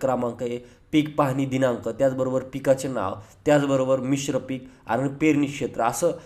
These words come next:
संपूर्ण यादी दिलेली आहे. ह्या शेतकऱ्यांनी कोणतं नाव, अ, पिकांची नाव नोंदणी केली, आपली आपण समजा जे काय नोंदणी केली ते आपल्यासमोर दिसतंय, त्यासोबत निर्भर पिके आणि त्यासोबत तुमचं, अ, पेरणी क्षेत्र आरमध्ये किती ठेवलं तुम्ही ते यामध्ये, अ,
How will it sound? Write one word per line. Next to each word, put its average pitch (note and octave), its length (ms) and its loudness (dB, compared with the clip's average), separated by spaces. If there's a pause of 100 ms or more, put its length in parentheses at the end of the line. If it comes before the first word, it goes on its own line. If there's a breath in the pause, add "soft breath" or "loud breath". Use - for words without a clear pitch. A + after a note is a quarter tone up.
(200 loud breath)
संपूर्ण F#3 680 8
यादी C#3 240 8
दिलेली C3+ 280 2
आहे. B2 60 2
ह्या A#2 140 2
शेतकऱ्यांनी C3+ 500 -2
कोणतं C3+ 760 0
नाव, B2 360 0
अ, A2+ 220 2 (300)
पिकांची C3+ 320 0
नाव C3 200 2
नोंदणी C3+ 300 -2
केली, A#2 260 -4 (260 loud breath)
आपली C3+ 360 0
आपण C3+ 320 0
समजा C3+ 200 -2
जे C3 160 -2
काय C#3+ 180 2
नोंदणी C#3 280 0
केली C#3 220 -2
ते C#3 100 -4
आपल्यासमोर C3 500 -4
दिसतंय, C3 340 -6
त्यासोबत B2+ 460 -4
निर्भर C3 320 2
पिके A#2+ 440 -8 (240 loud breath)
आणि A#2 160 -4
त्यासोबत C3+ 300 -2 (100)
तुमचं, C3+ 340 2 (300 loud breath)
अ, A#2+ 100 -2
पेरणी E3+ 580 2
क्षेत्र E3+ 540 4 (160)
आरमध्ये C#3+ 460 4
किती D3+ 200 -4
ठेवलं B2 320 -4
तुम्ही B2 320 -6
ते C#3 100 0
यामध्ये, B2+ 440 0 (260 loud breath)
अ, A#2 440 2